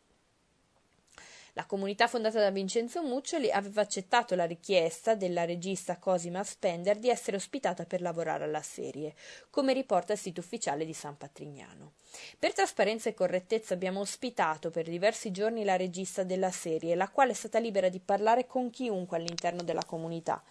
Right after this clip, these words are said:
e abbiamo inoltre fornito l'elenco di un ampio ventaglio di persone che hanno vissuto e o tuttora vivono a San Patrignano e della quale conoscono bene storia passata e presente,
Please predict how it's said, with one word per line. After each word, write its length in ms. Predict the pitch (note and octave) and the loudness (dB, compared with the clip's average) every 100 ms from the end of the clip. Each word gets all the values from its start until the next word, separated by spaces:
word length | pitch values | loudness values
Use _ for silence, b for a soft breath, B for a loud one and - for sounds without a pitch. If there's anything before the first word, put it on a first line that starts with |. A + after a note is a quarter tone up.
| B B B | B B B
e 80 | A3+ | 0
abbiamo 240 | A3+ E4+ | 4 4
inoltre 360 | E4+ C4+ - G#3 | 4 0 0 -2
fornito 520 | - A#3 A3+ G#3 F#3+ | 4 4 4 2 2
l'elenco 420 | F#3 G#3 G3+ F#3+ | 2 2 0 -2
di 100 | F3+ | -2
un 120 | G3 | 0
ampio 300 | A3 C4 B3 | 2 2 2
ventaglio 460 | G3+ F#3+ F#3+ G3 F#3+ | 0 0 4 4 2
di 120 | F3 | -2
persone 640 | - G3+ G3+ - D#3+ D#3 F3 | 0 0 0 -2 -2 -4 -6
che 120 | - | 0
hanno 240 | A#3+ B3 A#3+ | 0 0 -4
vissuto 680 | A#3+ A3+ - F#3 E3 E3+ - | -4 -6 -6 -6 -6 -8 -4
e 160 | - - | -4 -2
o 160 | F3+ E3 | -4 -6
tuttora 640 | - F3 _ B3 A3 F3+ - B B B | -14 -18 _ 2 4 4 0 B B B
vivono 440 | G3+ A3+ G#3 A3 | -2 0 0 -2
a 40 | G#3+ | -2
San 220 | G3+ F#3 | -2 -2
Patrignano 760 | F#3 F#3 F#3+ E3+ B2 C3+ D3+ B B | -2 -2 -4 -4 -6 -8 -12 B B
e 120 | G3+ | 4
della 220 | A#3+ C#4 | 6 6
quale 260 | C#4 A3+ F#3 | 6 4 4
conoscono 540 | F#3+ F#3+ - G#3 G3 | -4 -4 -6 -6 -4
bene 280 | F#3 F#3 F#3 | -4 -4 -4
storia 560 | - G#3 F3+ F3+ G3+ | -4 2 2 4 0
passata 680 | A3 B3+ B3+ - D3+ - E3 | 0 0 -2 -6 -8 -6 -6
e 140 | - | -4
presente, 720 | E3 E3 E3 E3 D3+ D3 D#3 | -6 -6 -4 -4 -6 -6 -8